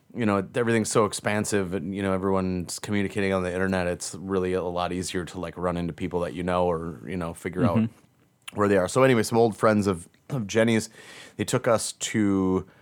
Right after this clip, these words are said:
Speaker 1: a place called B J's, which was basically like Granite City.
Speaker 2: Oh, yeah, I've been to a B J's.
Speaker 1: Yeah, and they had the, kind of their house beer. Um,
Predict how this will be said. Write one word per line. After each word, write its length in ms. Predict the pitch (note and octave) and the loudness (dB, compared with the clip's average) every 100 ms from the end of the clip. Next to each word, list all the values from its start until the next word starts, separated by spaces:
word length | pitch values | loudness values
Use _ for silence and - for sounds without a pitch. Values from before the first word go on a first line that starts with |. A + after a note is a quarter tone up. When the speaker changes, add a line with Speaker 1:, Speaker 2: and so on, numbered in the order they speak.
| _ _ _ - | _ _ _ -2
Speaker 1:
a 340 | F#2 F2 E2+ - | 2 2 2 -2
place 380 | - G2+ G2 | -2 0 -2
called 720 | - - G2 F2 E2+ E2 D#2+ - | -6 0 2 2 0 -4 -10 0
B 180 | A2 G#2+ | 2 2
J's, 480 | G2 F2 E2 D#2+ | 2 0 -2 -4
which 320 | F#2 F#2 - G2 | 0 0 -2 -4
was 200 | F2+ D#2 | -4 0
basically 520 | G#2+ F#2+ G2+ - F2+ | 0 2 0 -2 0
like 240 | F2 F2 | 0 -2
Granite 400 | F#2 F#2 F2 - | -2 0 -2 -4
City. 400 | - F2+ F2 D#2+ - - - - - _ - | -4 -2 -2 -4 -10 -20 -20 -20 -20 _ 2
Speaker 2:
Oh, 60 | |
yeah, 100 | A3+ | 4
I've 60 | G3 | 4
been 120 | G#3 | 4
to 60 | C#3 | 4
a 60 | |
B 120 | A2 | 4
J's. 320 | G#2 C3 D3 C#3 | 4 2 2 2
Speaker 1:
Yeah, 380 | A#2 G#2+ G2+ | 4 6 4
and 160 | G#2 G#2+ | 4 4
they 140 | G#2+ | 4
had 580 | G2+ G#2+ G2+ F#2+ F2+ F2+ | 4 4 4 2 0 -2
the, 180 | G#2+ F2+ | -2 -2
kind 200 | G#2 A2+ | -4 0
of 80 | G#2 | 2
their 140 | G2 F#2 | 2 4
house 300 | G2 F#2+ - | 2 0 -2
beer. 500 | G2+ G2 F#2+ F#2 - | 0 2 2 -2 -2
Um, 480 | F#2+ F#2 F2+ E2+ | 0 2 0 -2